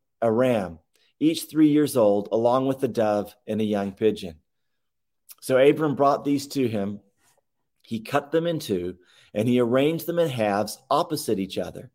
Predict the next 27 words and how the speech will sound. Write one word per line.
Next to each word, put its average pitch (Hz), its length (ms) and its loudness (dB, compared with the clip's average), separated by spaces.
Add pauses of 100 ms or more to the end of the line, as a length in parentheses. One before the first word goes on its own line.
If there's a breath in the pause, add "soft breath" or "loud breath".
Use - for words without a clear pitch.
(280 soft breath)
The 113 60 -2
birds, 143 340 8
however, 104 420 4
he 101 80 -2
did 101 140 -2
not 101 260 -2
cut - 160 -12
in - 80 -18
half. 90 280 -18 (800 soft breath)
Then 147 160 4
the 135 80 4
birds 170 420 6
of 147 100 -2
the 127 80 2
prey, 110 720 -2
of 113 300 -4
prey 110 440 2
came 147 500 -4
down 139 420 0
on 120 180 0
the 113 80 -2
carcasses, 117 960 -2 (320)
but 117 240 0
Abram 123 460 2
drove 110 460 2
them 98 420 -4
away. 95 580 -2